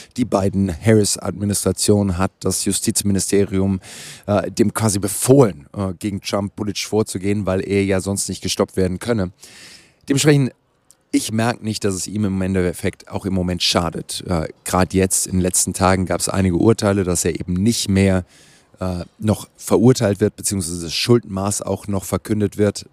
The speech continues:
Das ist vom Tisch bis vor, äh, bis zur Wahl. Ähm,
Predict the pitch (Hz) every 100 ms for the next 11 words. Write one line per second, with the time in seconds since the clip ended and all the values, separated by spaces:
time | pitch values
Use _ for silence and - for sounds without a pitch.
0 | - 95 - 92 98 92 104 95 - 101
1 | - 98 - 98 - 95 - 90 95 92
2 | - - - - 92 92